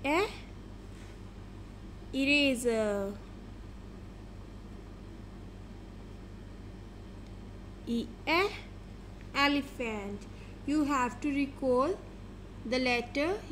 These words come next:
its phonic sound and the image related to it like this। I have recalled ना, so ऐसे ही आपको भी लेटर राइट करते हुए उसका phonic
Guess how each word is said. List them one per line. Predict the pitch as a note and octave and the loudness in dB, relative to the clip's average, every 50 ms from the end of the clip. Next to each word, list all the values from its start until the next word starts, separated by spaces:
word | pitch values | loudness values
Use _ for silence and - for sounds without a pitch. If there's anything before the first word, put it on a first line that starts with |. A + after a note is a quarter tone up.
| - - - | -10 -8 -6
its | B3+ B3+ - - | -6 -6 -4 -4
phonic | - - C#4 B3+ B3 A#3+ B3+ B3+ - | -2 0 2 2 2 2 0 0 -2
sound | - - - D4 D4 D#4 F4+ G4+ A4 G#4+ - - - - - | -4 -2 0 2 2 4 2 2 0 -2 -6 -10 -10 -8 -2
and | A#3+ A#3+ A#3+ A#3+ A#3 | 0 0 2 2 2
the | D4 E4+ F4+ E4+ - | 2 2 2 0 0
image | B3+ C4 B3+ B3+ B3 A#3 A3+ A3+ - | 0 2 4 4 4 4 2 2 -2
related | G#3+ G#3+ G3+ G3+ G#3 G#3 G3+ - | -2 -2 -2 0 -2 -2 -2 0
to | G#3+ G#3 E3+ | 0 0 2
it | A3+ C4 D4+ - - - | 2 0 -2 -2 -4 -2
like | B3+ A3 G#3+ G3 F#3+ - | 0 0 0 0 -2 0
this। | G#3 G#3 G#3 G3+ - - - - - | 2 2 0 0 -4 -10 -10 -10 -6
I | - A3 A3 | -2 -2 0
have | A3 A#3 B3 B3 | 0 0 0 0
recalled | C4 B3+ B3+ - B3+ A#3+ A#3+ B3 B3 | -2 -2 -2 0 0 0 2 0 0
ना, | D4 F#4 A4+ A#4 - - - - - - - - - - - - - - - - - | 0 -2 -2 -4 -6 -12 -12 -12 -12 -12 -12 -12 -12 -12 -12 -12 -12 -10 -10 -4 -2
so | - - - - | -2 0 0 2
ऐसे | B3 A#3+ A#3 - D4+ | 0 0 0 0 -2
ही | D4 D4 C#4+ | 0 0 -2
आपको | - - A3 A3 A3 - - - C4+ | -2 -2 -4 -4 -4 -4 0 0 2
भी | A#3 A3+ E4 F#4+ A4+ - - - - - - - | 6 8 8 8 8 6 -2 -10 -10 -10 -4 0
लेटर | A#3+ A#3 A3+ A#3 - C#4 C#4 | 2 2 2 4 4 4 4
राइट | C4+ B3+ A#3+ A3+ A#3+ - | 4 4 2 2 0 0
करते | C#4 B3 - - B3+ | 0 0 0 0 0
हुए | C#4+ D#4+ E4+ C#4 | 0 0 0 0
उसका | C#4 - - D4 C#4+ - | -2 -2 -2 -2 -2 -2
phonic | - B3 A3+ A3 A3+ A3+ | 0 0 0 2 0 0